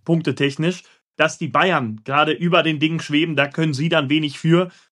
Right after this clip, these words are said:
dass sie am ersten Spieltag gegen Bayern nicht gut aussehen, geschenkt. Seitdem ist das einfach richtig, richtig stark. Und was ich ganz spannend noch finde, auch das zeigt, wie sehr sie eigentlich unterm Radar fliegen.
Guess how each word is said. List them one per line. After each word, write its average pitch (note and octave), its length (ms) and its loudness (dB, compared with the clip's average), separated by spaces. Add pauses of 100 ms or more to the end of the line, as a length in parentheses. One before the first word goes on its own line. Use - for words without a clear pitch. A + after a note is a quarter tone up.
(340)
dass D3 180 2
sie D#3+ 100 2
am C#3+ 80 0
ersten D#3+ 280 -2
Spieltag E3 380 -2
gegen D#3 460 -2
Bayern D#3+ 300 2
nicht E3 180 -2
gut F3 160 -2
aussehen, D#3 540 0 (240)
geschenkt. D#3+ 520 2 (180)
Seitdem C#3+ 600 2 (240)
ist C#3 200 0
das D3+ 240 0
einfach C3 360 -2
richtig, D#3 360 -6
richtig D3 300 -6
stark. D3+ 380 0 (280)
Und A3 380 2 (500)
was D3+ 200 2
ich G#3+ 180 -4
ganz F#3 180 2
spannend F3 300 0
noch C#3+ 160 0
finde, D3+ 440 0
auch C#3+ 180 2
das F3 300 -2
zeigt, D3+ 300 0
wie C#3 100 -2
sehr D3+ 200 2
sie F3+ 160 -2
eigentlich D3 280 -2
unterm C#3+ 280 -4
Radar C3 360 2
fliegen. B2+ 460 -4